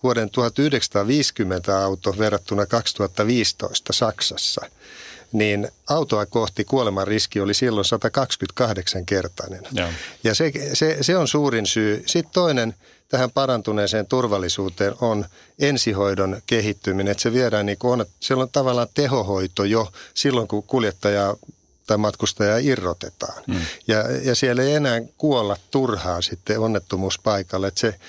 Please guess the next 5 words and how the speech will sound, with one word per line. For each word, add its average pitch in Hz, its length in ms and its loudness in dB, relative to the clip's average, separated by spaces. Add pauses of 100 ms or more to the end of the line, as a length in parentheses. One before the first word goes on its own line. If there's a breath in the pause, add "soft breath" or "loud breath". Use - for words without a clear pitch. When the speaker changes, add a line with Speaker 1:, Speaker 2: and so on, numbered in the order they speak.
(240 loud breath)
Speaker 1:
se - 160 0
on 131 140 2
aivan 107 300 2
valtavasti 95 840 -2
muuttunut. - 760 -4